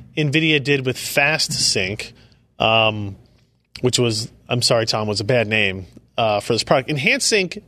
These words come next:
basically does, oh, man, uh,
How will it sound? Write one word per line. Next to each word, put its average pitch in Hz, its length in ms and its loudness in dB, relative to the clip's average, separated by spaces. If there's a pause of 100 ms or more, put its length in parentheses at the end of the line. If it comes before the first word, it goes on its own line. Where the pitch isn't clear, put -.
(100)
basically 196 600 2
does, 131 800 2 (680)
oh, 104 260 -2
man, 98 320 -4
uh, 107 380 0